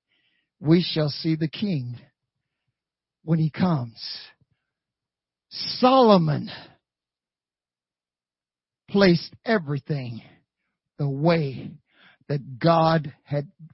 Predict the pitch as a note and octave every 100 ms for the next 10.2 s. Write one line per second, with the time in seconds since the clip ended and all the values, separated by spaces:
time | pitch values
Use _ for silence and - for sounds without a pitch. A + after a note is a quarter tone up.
0 | - F3+ D#3+ D3+ C3+ E3 D3+ D3+ _ _
1 | _ - E3 D3+ C#3+ B2 B2 B2 - -
2 | _ _ _ _ _ _ _ _ _ -
3 | D#3+ D3 F3 F3+ D3+ G3 F3 D#3 D#3 C3+
4 | A#2+ - D#3 D3+ C3+ - G#3+ - F3 E3+
5 | E3+ D#3+ D3+ C3+ A#2+ F#2 B2+ - - -
6 | _ _ _ _ _ _ _ _ _ _
7 | G3+ E3 F#3 D#3 B2+ - - _ _ _
8 | _ _ _ _ - E3 G3 A#3+ E3+ G#3+
9 | G#3 F#3+ F#3 F#3 F3 E3+ D3 C3 A#2+ -
10 | - -